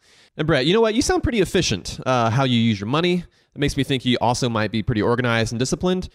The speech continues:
So I would consider just getting a, a new credit card if you don't have one already. If you do have one, make sure you keep that line open, but just make sure that you're paying that off every month, and you can continue to establish and build your credit. You're, you're only twenty-four years old. A lot of times your, your score is gonna increase with age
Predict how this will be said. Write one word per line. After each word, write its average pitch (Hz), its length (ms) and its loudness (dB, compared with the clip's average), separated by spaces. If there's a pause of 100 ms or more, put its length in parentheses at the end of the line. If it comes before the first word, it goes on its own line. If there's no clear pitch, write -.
(180)
So 143 640 0
I 180 100 0
would 226 160 0
consider 170 460 0
just 160 220 -8
getting 170 320 0
a, 139 400 0
a 131 100 -2
new 151 120 0
credit 151 260 -2
card 110 220 0
if 117 80 -2
you 127 60 -4
don't 113 180 -4
have 123 200 -2
one 127 80 0
already. 117 380 0 (300)
If - 140 -8
you 104 60 -4
do 135 160 2
have 107 180 2
one, 107 80 0
make 113 160 -2
sure 120 140 -2
you 110 180 0
keep - 200 -4
that 101 140 0
line 104 160 0
open, 113 320 -2 (220)
but 139 260 0
just 170 160 -4
make 180 120 -2
sure 180 100 0
that 147 100 0
you're 120 120 0
paying 135 280 -2
that 127 120 2
off 123 160 0
every 104 160 0
month, 147 380 -4 (260)
and 131 200 -2
you 131 80 2
can 143 120 -6
continue 131 500 -2
to 117 120 -2
establish 107 600 -2
and 101 140 -10
build 104 180 0
your 90 80 -6
credit. - 340 -4
You're, 107 220 -2
you're 113 180 -2
only 131 140 0
twenty-four 113 380 -2
years 98 180 0
old. 117 300 0 (420)
A - 60 -2
lot 185 60 2
of 214 60 -2
times 190 180 -2
your, 170 120 4
your 135 200 0
score 165 180 0
is 139 80 -2
gonna 139 100 -2
increase 117 340 -4
with 107 160 -6
age 92 440 -2